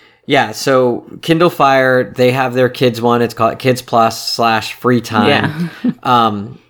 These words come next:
Speaker 1: it, you can lock things down pretty good. The problem is, as the kids get older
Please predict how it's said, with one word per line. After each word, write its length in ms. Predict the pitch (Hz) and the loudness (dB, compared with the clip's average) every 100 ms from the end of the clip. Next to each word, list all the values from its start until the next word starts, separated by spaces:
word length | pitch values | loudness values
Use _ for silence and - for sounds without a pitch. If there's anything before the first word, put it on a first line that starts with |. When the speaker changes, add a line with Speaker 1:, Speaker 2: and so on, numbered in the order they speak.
| _ | _
Speaker 1:
it, 160 | - 156 | 0 2
you 140 | 165 | 2
can 320 | 170 - 160 170 | 0 0 0 2
lock 280 | 147 147 - | 2 2 0
things 240 | 156 135 | -4 -2
down 260 | 139 139 131 | 0 0 -2
pretty 260 | - 135 | -2 -2
good. 420 | 120 131 131 120 - | 2 2 2 0 -4
The 80 | |
problem 400 | 123 151 160 185 | -4 2 2 2
is, 120 | 170 135 | 0 2
as 200 | 135 135 | 0 0
the 80 | |
kids 240 | 139 143 120 | -4 -4 -2
get 120 | 120 - | -4 0
older 540 | 120 127 143 139 - | 2 4 4 2 -4